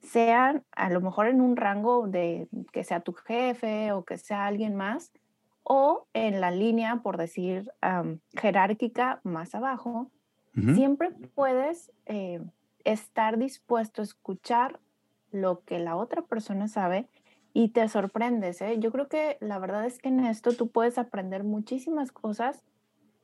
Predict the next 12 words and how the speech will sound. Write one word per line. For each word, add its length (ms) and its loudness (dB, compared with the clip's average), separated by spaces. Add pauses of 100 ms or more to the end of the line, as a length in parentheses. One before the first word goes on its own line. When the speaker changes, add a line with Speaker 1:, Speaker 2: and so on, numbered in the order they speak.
Speaker 1:
de 260 0
cualquier 440 2
persona 480 0
si 140 0
realmente 460 2
te 140 2
Speaker 2:
Ujú. 80 -2
Speaker 1:
pones 400 -4
con 160 -6
una 200 -4
escucha 340 -6
activa, 560 -2